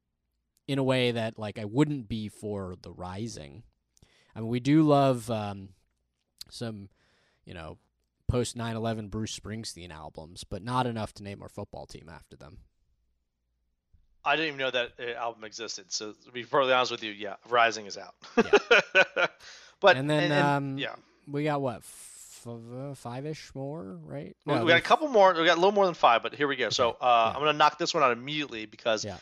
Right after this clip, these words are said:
Speaker 2: it goes along with the Monarchs, and there's a baseball team named it the Royals.
Speaker 1: Royals, yeah, no, pass.
Speaker 2: That one's tossed. Get, get out of the way. I don't want. Now comes the, the end of the list.
Speaker 1: Yeah.
Speaker 2: Uh, Rubies?
Speaker 1: <laughs> Okay.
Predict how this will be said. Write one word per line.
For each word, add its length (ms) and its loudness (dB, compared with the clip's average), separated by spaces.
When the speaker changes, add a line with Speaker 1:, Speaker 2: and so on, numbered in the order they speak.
Speaker 2:
it 100 -10
goes 160 6
along 140 8
with 80 -2
the 40 0
Monarchs, 540 6
and 160 -2
there's 160 -2
a 40 -4
baseball 500 -2
team 240 -6
named 280 -6
it 100 -10
the 80 0
Royals. 280 2
Speaker 1:
Royals, 460 -10
yeah, 100 -18
no, 60 -20
pass. 180 -12
Speaker 2:
That 100 6
one's 180 2
tossed. 420 2
Get, 180 -8
get 200 -6
out 100 2
of 60 -2
the 60 0
way. 180 0
I 60 -2
don't 100 0
want. 180 -6
Now 180 6
comes 300 -2
the, 100 -10
the 220 -2
end 200 0
of 60 0
the 80 0
list. 420 -8
Speaker 1:
Yeah. 60 -8
Speaker 2:
Uh, 500 -4
Rubies? 760 -6
Speaker 1:
<laughs> 60 -16
Okay. 300 -12